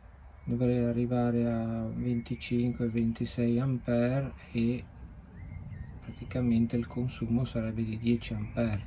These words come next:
poi alla fine in un'ora, e andrebbe bene per avere l'acqua calda, praticamente nove litri, è tutto quello che ti può servire in una giornata, anche perché a ottanta gradi e mischiata diventa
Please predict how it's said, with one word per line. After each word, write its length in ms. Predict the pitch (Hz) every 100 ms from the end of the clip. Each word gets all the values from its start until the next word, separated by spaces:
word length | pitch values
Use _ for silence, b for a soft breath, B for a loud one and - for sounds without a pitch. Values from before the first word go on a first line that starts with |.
| -
poi 160 | 110
alla 160 | 107 110
fine 420 | - 117 113 113 - B B B - - - - - - - -
in 140 | 120
un'ora, 500 | 120 117 110 113 117 - B B B - -
e 380 | 113 110 117 113
andrebbe 420 | 110 107 104 117
bene 460 | 107 113 120 101 - -
per 140 | 113
avere 300 | 110 107 110
l'acqua 340 | 107 101 117 113
calda, 440 | 113 107 113 117
praticamente 680 | 117 - 117 113 113 113 117
nove 240 | 113 113
litri, 520 | 117 110 113 - 123 127
è 800 | - - - - - - _ -
tutto 280 | 120 117
quello 220 | 110 110 -
che 100 | 117
ti 140 | 113
può 120 | -
servire 580 | 110 - 107 104 110 104
in 80 | 107
una 200 | 107 110
giornata, 680 | 113 110 110 107 - 120 - - - - - - - - - - - _ _ - - -
anche 240 | 117 113 113
perché 220 | 113 117
a 40 |
ottanta 440 | 110 113 113 117 123
gradi 600 | 113 110 113 117 120 117
e 60 |
mischiata 960 | 110 113 - - 117 113 - 120 120 117
diventa 800 | 107 113 110 113 113 110 107